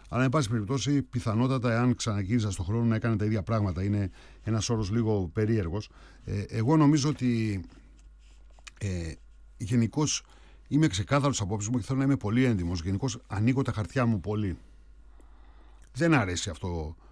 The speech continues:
σε πολλούς από τους αντιπάλους μου, έχουν άλλη τακτική. Έχω αποφασίσει στη ζωή μου να ακολουθώ αυτόν τον τρόπο, να ανοίγω τα χαρτιά μου και να είμαι ξεκάθαρος.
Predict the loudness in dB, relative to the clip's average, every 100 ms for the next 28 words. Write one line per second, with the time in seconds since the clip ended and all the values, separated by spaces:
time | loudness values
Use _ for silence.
0 | -20 -12 -6 -4 -2 -2 -2 -4 -4 -4
1 | 0 0 2 2 2 2 0 -2 -8 -6
2 | -2 0 -2 -10 -20 -20 -20 -20 -20 -20
3 | -20 -20 -20 -20 -20 -18 -16 -18 -18 -8
4 | 0 2 2 0 -2 0 -2 -2 0 2
5 | 2 2 0 -4 -4 -2 0 0 -2 -2
6 | 0 -2 -4 -4 -2 0 0 -2 -6 -6
7 | -4 -2 -2 -2 0 0 0 -4 -4 -4
8 | -6 -8